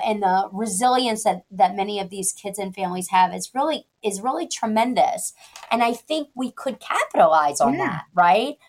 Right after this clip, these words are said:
Speaker 1: We could capitalize on their, their ingenuity. We, um, we could capitalize on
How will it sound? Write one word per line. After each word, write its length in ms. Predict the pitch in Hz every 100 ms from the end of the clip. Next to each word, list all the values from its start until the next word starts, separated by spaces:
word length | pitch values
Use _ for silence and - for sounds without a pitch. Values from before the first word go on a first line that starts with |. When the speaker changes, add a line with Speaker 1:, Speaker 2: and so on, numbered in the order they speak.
| _ _ _
Speaker 1:
We 100 | 247
could 160 | 247
capitalize 840 | 220 247 247 254 240 226 202 196 196
on 220 | 185 185
their, 340 | 185 185 175 -
their 560 | 190 175 170 165 165 _ _ _
ingenuity. 1080 | 220 214 180 180 190 240 254 254 247 247 247 - _ _ -
We, 160 | 233 - _ _ _ _ _ _ _ _ _ _ _ _ _ _ _ _ _ _ _ _ 220 208 190 _ _ _ _ _ _ _
um, 440 | 220 214 196 185 196
we 140 | 226
could 180 | 233 226
capitalize 920 | - 214 202 226 208 196 180 185 190
on 680 | - 202 208 196 190 180 180